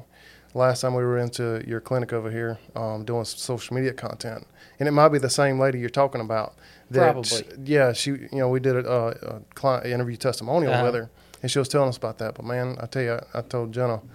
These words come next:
Speaker 1: that, um, when we left, you know, of course, it was, like, a week after my mom passed, two weeks after she passed, I got a little emotional just
Speaker 2: <laughs>
Speaker 1: because for what we do to reach those individuals that are in need and just desperately want a physical therapist,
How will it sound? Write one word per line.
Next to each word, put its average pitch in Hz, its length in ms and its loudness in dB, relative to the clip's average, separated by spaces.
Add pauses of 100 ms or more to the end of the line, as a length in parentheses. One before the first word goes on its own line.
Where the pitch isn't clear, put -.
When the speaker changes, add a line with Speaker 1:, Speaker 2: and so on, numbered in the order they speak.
(360)
Speaker 1:
that, 120 240 2
um, 110 500 0
when 120 180 -2
we 117 60 0
left, 120 400 2 (560)
you 123 60 -4
know, 117 60 -2
of 110 100 -8
course, 131 160 -2
it 131 40 -4
was, 113 80 -6
like, 113 120 -4
a 113 40 -2
week 117 220 -2
after 117 220 0
my 107 100 -2
mom 110 220 0
passed, 117 260 0
two 123 100 -4
weeks 117 160 -6
after 117 280 -8
she - 160 -12
passed, 147 400 0
I 131 80 4
got 156 140 4
a 143 80 4
little 127 160 0
emotional 127 480 -2
just 147 180 2
Speaker 2:
<laughs> 151 80 0
Speaker 1:
because 156 400 8 (400)
for 143 120 4
what 156 260 6
we 165 180 6
do 143 380 4
to 131 180 -6
reach 139 400 -2
those 139 200 2
individuals 131 640 0
that 123 140 -2
are 117 100 -2
in 113 180 -6
need 139 440 -2 (500)
and 120 240 -2
just 113 400 -6
desperately 127 560 0
want 123 400 0
a 117 60 -6
physical 131 400 -4
therapist, 143 680 -6